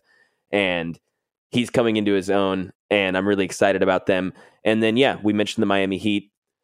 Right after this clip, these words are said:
um, twenty-sixth easiest schedule remaining, extremely easy schedule, and they're, I believe, seven and three in their last ten games. So, yeah, seven and three in their last ten games. So something else to monitor when you look at the Eastern Conference and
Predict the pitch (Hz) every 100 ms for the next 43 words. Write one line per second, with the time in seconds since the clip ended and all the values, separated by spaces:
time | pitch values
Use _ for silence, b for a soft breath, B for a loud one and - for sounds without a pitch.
0 | _ 95 90 92 127 117 - 139 - -
1 | - _ 113 101 104 - 117 95 98 92
2 | 90 87 87 - - - 123 117 113 113
3 | 104 104 - 104 104 104 - 101 98 92
4 | - - 101 113 101 95 101 98 - 101
5 | 110 101 92 113 131 - _ _ _ -
6 | 101 98 95 85 - 104 90 85 80 73
7 | - _ _ _ - - 95 85 82 110
8 | - - 113 113 104 113 131 107 87 85
9 | - 101 90 87 82 - 101 90 B B
10 | - 131 117 107 - 110 101 98 95 95
11 | 95 92 92 85 92 - 95 95 87 -
12 | 87 - - _ _ _ - 101 90 85
13 | 82 80